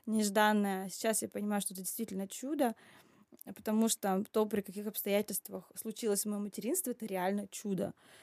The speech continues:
Ну, то есть это тот момент, когда ты по всем физическим показателям не мог вообще вот, э, этого ощутить, этой радости, эт-, этого счастья.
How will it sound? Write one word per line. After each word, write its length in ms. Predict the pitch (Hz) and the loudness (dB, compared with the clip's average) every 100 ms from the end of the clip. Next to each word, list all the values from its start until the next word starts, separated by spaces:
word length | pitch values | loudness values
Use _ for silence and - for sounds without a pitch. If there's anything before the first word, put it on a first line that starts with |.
| - | -10
Ну, 60 | 208 | 2
то 100 | 226 | 4
есть 240 | - - _ _ _ _ _ _ _ _ _ _ _ _ _ - - | 4 -2 _ _ _ _ _ _ _ _ _ _ _ _ _ -4 4
это 200 | 247 254 | 6 8
тот 180 | 254 254 | 8 10
момент, 340 | 247 254 370 | 10 10 8
когда 220 | 294 233 226 | 8 6 8
ты 120 | 240 | 6
по 140 | 240 | 4
всем 380 | 240 - 285 220 | 4 6 8 8
физическим 540 | - 208 220 208 - 202 | 4 -2 -6 -8 -6 -8
показателям 640 | - 208 208 349 269 233 | -8 -6 -2 0 4 6
не 100 | 233 | 8
мог 340 | 233 226 202 196 | 8 8 6 4
вообще 340 | 202 - - | -4 -6 -8
вот, 140 | 208 98 - | -8 -10 -16
э, 160 | - 87 - - - | -20 -18 -18 -10 -6
этого 300 | 214 208 202 | -2 2 4
ощутить, 400 | 196 214 320 311 | 2 0 -2 0
этой 200 | - 247 | 2 6
радости, 500 | 208 254 269 - 220 | 8 8 6 4 -2
эт-, 180 | - - | -4 -8
этого 260 | 202 190 202 | -8 -8 -8
счастья. 540 | - 240 311 - | -2 0 2 2